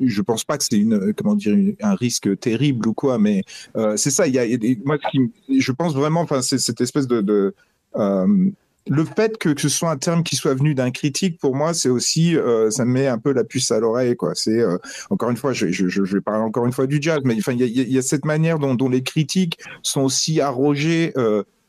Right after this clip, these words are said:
euh, le, le droit de dire qui fait partie ou qui fait pas partie, tu vois. Et c'est là, euh, justement, je trouve, enfin, ce que tu décris, c'est ce qui est le plus intéressant, parce que, enfin, voilà, ton, ton approche, ton approche personnelle, là, d'accord, tu vois, on, on connaît les, les, les tenants et les aboutissants, mais elle, elle,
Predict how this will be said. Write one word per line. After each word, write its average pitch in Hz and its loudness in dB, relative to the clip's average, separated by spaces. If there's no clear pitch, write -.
euh, 104 0
le, 110 2
le 120 2
droit 135 -2
de 135 0
dire 147 -2
qui 156 0
fait 143 0
partie 131 -2
ou 131 -2
qui 127 -6
fait 127 -2
pas 110 -2
partie, 127 -2
tu - -6
vois. 113 0
Et 120 0
c'est 139 0
là, 160 2
euh, 110 0
justement, 127 -2
je - -6
trouve, 123 -2
enfin, 117 -2
ce - -4
que 135 0
tu 135 -4
décris, 139 -2
c'est 135 0
ce 123 -2
qui 139 -2
est 127 0
le 127 -6
plus 143 0
intéressant, 160 0
parce - -2
que, 131 -2
enfin, 113 -2
voilà, 135 0
ton, 113 0
ton 113 -2
approche, 127 -2
ton 123 -2
approche 127 -4
personnelle, 151 -2
là, 143 0
d'accord, 151 -2
tu - -6
vois, 123 0
on, 123 2
on 127 2
connaît 135 0
les, 131 0
les, 127 0
les 123 0
tenants 135 0
et - 0
les 131 2
aboutissants, 127 -2
mais 107 2
elle, 107 0
elle, 110 2